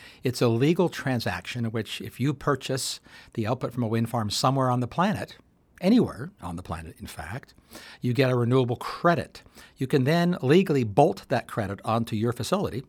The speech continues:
data center, or could be an office building, like Empire State Building, which did that. The Empire State Building bragged that it was a hundred percent renewable powered by buying an equivalent amount of electricity that it consumes on the New York grid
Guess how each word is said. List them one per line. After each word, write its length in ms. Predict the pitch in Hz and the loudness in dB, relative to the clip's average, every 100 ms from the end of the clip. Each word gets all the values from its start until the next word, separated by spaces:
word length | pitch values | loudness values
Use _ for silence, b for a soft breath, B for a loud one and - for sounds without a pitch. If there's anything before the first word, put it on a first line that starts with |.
| _ | _
data 220 | - 82 | -12 -10
center, 420 | 87 90 90 127 127 B B B _ | -10 -10 -8 -10 -12 B B B _
or 180 | - 90 _ _ | -18 -18 _ _
could 240 | - 87 80 | -8 -8 -8
be 160 | 82 | -12
an 100 | 76 | -12
office 320 | 76 76 - - | -10 -10 -8 -8
building, 440 | 98 98 123 190 - _ | -6 -6 -6 -8 -12 _
like 140 | 82 - _ _ _ _ | -14 -14 _ _ _ _
Empire 260 | 78 - 82 | -14 -12 -12
State 300 | - 87 85 | -12 -12 -8
Building, 240 | 101 156 | -6 -6
which 180 | 95 - | -8 -12
did 200 | - 80 | -12 -12
that. 260 | 85 127 - B B B - | -10 -10 -12 B B B -4
The 80 | |
Empire 200 | 156 139 | -2 0
State 280 | 120 139 139 | 0 0 -2
Building 240 | 127 117 110 | 0 -2 -2
bragged 520 | 107 101 95 120 143 B B B | -2 -2 -2 -2 -6 B B B
that 160 | 113 101 | -4 -2
it 80 | 117 | -2
was 120 | 104 | -4
a 60 | 104 | -4
hundred 220 | 107 110 | -2 -4
percent 320 | 101 - 107 | -6 -6 -6
renewable 380 | 107 95 98 113 | -8 -8 -6 -6
powered 440 | - 196 165 107 B B B | 2 6 6 4 B B B
by 140 | 117 | -2
buying 460 | 110 123 127 131 127 - | 4 4 4 0 -2 -4
an 100 | 107 | -6
equivalent 400 | - 147 143 139 | 4 4 4 2
amount 220 | 113 117 | 0 0
of 80 | 104 | -2
electricity 480 | 98 - 156 127 | -6 -2 -2 0
that 200 | 95 107 | -4 -4
it 140 | 110 - _ _ - | -4 -6 _ _ -12
consumes 760 | 110 - - 226 196 143 120 | -10 -6 4 6 6 6 2
on 80 | 113 | 0
the 40 | 104 | -2
New 80 | 127 | 0
York 220 | 147 120 | 0 -2
grid 280 | 98 90 | -6 -8